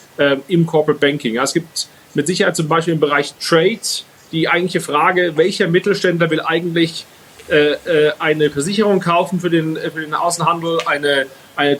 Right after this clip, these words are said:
eine, ein quasi Letter of Credit und dann noch die Logistik sortieren. Na, eigentlich will der Mittelständler ja quasi von seinem Werk in, auf der Schwäbischen Alb oder irgendwo in Norddeutschland sein Produkt nach China, nach Australien, wo auch immer, äh, gelangt.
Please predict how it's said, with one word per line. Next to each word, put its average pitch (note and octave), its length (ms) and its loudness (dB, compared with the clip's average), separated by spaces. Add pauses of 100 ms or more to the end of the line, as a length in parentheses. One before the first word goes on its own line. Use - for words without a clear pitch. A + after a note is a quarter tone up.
eine, C#3+ 200 2 (180)
ein C#3+ 180 0
quasi D3 220 2
Letter E3+ 220 4
of D3+ 160 -2
Credit F3+ 480 0 (320)
und D#3 160 0
dann E3+ 100 4
noch F3 160 2
die F3 80 0
Logistik E3+ 480 2
sortieren. D#3+ 420 0
Na, D3+ 60 0
eigentlich F3+ 240 0
will F#3+ 80 2
der E3 120 4
Mittelständler F3+ 540 -2
ja E3 120 4
quasi E3 360 -2
von D3 160 0
seinem D#3 360 0
Werk F3+ 340 0 (460)
in, D#3 340 0 (800)
auf D#3 160 -2
der E3 80 0
Schwäbischen D#3+ 460 0
Alb F3+ 260 2
oder D#3+ 220 4
irgendwo E3 320 2
in D3+ 60 2
Norddeutschland D#3+ 800 0 (240)
sein D#3 300 0
Produkt - 680 -2
nach D#3+ 260 -2
China, F3+ 580 0 (220)
nach D#3 240 0
Australien, D#3 480 0
wo D3+ 60 0
auch D3 40 -4
immer, D#3+ 400 0
äh, C#3 420 0
gelangt. C#3+ 580 -2